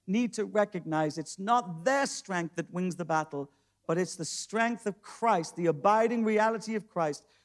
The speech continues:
that actually causes us to take down the strongholds and the adversities against our lives.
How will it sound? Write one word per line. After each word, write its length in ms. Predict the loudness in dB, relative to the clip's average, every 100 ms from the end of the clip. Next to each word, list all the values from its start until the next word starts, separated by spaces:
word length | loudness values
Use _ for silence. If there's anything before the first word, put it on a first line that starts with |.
| -4
that 100 | 0
actually 340 | 0 0 -8 -10
causes 640 | -4 2 4 2 -2 -4 -10 _ _ 2
us 200 | 2 2
to 120 | -6 -12
take 460 | -6 2 2 2
down 240 | 0 2 0
the 80 |
strongholds 720 | -4 -2 0 0 0 0 -2 -6 _ _
and 160 | -2 0
the 120 | 2
adversities 760 | 0 2 2 0 -6 -4 -4 -6
against 420 | -6 -4 -6 -6
our 180 | -4 -4
lives. 600 | -2 -4 -8 -14 -20